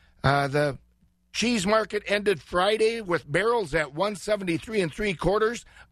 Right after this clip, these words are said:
up one and three quarters. Forty pound blocks, one eighty-two and a half, up a quarter.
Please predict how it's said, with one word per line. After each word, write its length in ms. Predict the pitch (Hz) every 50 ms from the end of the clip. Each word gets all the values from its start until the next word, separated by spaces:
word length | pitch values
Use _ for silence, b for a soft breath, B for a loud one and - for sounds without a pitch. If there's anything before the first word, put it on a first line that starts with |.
| _
up 280 | - 208 - - - -
one 280 | 180 165 170 185 196
and 140 | 190 185 160
three 220 | - - 185 190 147
quarters. 400 | - 156 165 185 202 226 214 -
Forty 320 | - - 233 254 - 226
pound 340 | 165 - 202 202 196 185 160
blocks, 460 | 165 190 214 208 185 160 - - b b b b b _
one 340 | - 139 165 202 202 202 202 -
eighty-two 480 | 170 170 170 165 160 139 - 170 180
and 100 | 180 165
a 60 | 143 123
half, 420 | 123 139 160 180 202 214 214 - b b b b _
up 200 | - 175 165 -
a 60 | 165 151
quarter. 420 | - 151 170 175 180 196 208 214